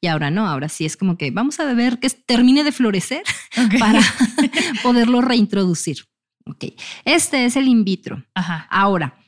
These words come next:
Speaker 1: cuando este in vitro se hace de una mujer a otra, es decir, o bueno, de una persona ovodonante a otra,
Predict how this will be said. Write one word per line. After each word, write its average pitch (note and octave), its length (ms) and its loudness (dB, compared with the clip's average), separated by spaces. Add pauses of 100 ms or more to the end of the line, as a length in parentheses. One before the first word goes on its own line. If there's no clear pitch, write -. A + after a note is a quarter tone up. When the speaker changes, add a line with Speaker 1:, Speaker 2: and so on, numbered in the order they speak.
(200)
Speaker 1:
cuando A#3 240 4
este C#4 200 0
in F4+ 100 4
vitro D#4+ 260 0
se A#3+ 140 -4
hace F#3 360 -6
de F#3 280 -6
una E4 200 2
mujer A3+ 300 0
a E3+ 80 0
otra, E3+ 380 -4
es F#3 80 -2
decir, F#3+ 440 -4 (280)
o F#3 160 0
bueno, F3 220 0
de D3 100 -4
una G3+ 200 0
persona G3 440 0
ovodonante F#3 800 0
a D#3+ 100 -2
otra, D#3+ 420 -8